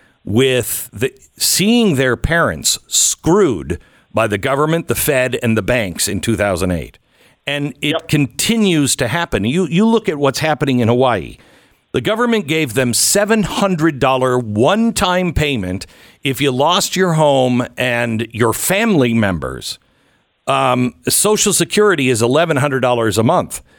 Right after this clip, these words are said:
Speaker 1: But if you look at what illegals are getting, they're getting twenty-two hundred dollars for walking in. Ukrainians per capita got seventeen hundred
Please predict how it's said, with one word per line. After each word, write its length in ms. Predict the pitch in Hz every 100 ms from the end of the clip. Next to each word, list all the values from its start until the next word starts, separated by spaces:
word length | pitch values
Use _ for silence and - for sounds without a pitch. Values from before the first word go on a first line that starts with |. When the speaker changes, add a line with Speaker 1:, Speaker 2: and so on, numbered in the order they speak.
| _ _ _ _
Speaker 1:
But 200 | 123 147
if 100 | 147
you 120 | 151
look 200 | 165 202
at 80 | 202
what 140 | 170 151
illegals 500 | 139 214 233 247 143
are 60 |
getting, 320 | 123 113 110 117
they're 140 | 190
getting 260 | 233 233 -
twenty-two 680 | - 220 - 202 - 214 185
hundred 280 | 165 127
dollars 320 | 117 113 104 101
for 160 | 127
walking 500 | 113 127 131 127 107
in. 320 | 110 87 53 - _ _ _ _ _ -
Ukrainians 840 | 135 156 190 220 233 170 135 123
per 200 | - 175
capita 380 | - 185 190 143
got 220 | 123 123
seventeen 800 | - - 196 185 170 - 220 208
hundred 500 | 151 143 101 92 73